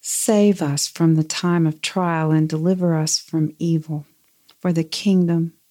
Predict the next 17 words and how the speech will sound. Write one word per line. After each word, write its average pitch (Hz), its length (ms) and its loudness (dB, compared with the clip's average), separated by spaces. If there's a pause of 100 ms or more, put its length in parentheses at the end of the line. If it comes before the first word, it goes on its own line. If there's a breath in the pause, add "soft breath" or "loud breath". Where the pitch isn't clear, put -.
the 165 100 -16
power, 165 880 -4
and 170 160 0
the 165 60 0
glory 185 520 0
are 180 140 0
yours, 151 640 -4 (500 loud breath)
now 185 440 2
and 190 180 0
forever. 139 680 -8 (920)
Amen. 131 540 -6 (1800)
Lord, 180 440 0
hear 180 500 -2
our 143 320 -8
prayer, 139 560 -12 (760 soft breath)
and 190 160 -2
let 214 240 0